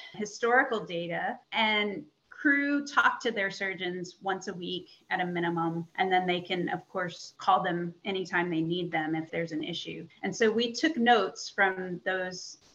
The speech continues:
discussions across the history of station. And we looked at reports of headaches, and headaches in particular that weren't resolved by standard medications on station. They were bad enough that they would report them, which is something that typically the astronauts are not going,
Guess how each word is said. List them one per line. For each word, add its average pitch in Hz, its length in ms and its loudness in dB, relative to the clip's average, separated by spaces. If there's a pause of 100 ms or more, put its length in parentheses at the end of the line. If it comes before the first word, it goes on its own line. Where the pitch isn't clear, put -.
discussions 175 880 -2
across 185 540 4
the 196 100 -6
history 175 440 -4
of 165 80 -2
station. 165 580 -8 (360)
And 196 120 4
we 202 100 2
looked 214 260 4
at 196 120 4
reports 190 500 2
of 180 80 4
headaches, - 640 -2 (100)
and 196 300 0
headaches 262 380 8
in 226 120 6
particular 214 600 4
that 190 280 2
weren't 202 380 2
resolved 185 640 4
by 170 460 4
standard 185 500 -2
medications 175 640 -2
on 175 140 -4
station. 170 560 -8
They 220 100 4
were 208 120 4
bad 196 300 6
enough 208 380 2
that 196 140 -4
they 190 120 -2
would 185 220 -8
report 175 500 -8
them, 160 280 -6
which - 360 -10
is - 160 -6
something 214 360 0
that 196 240 0
typically 196 400 -2
the 185 100 -2
astronauts 180 500 -2
are 185 60 -4
not 175 260 0
going, 180 260 -4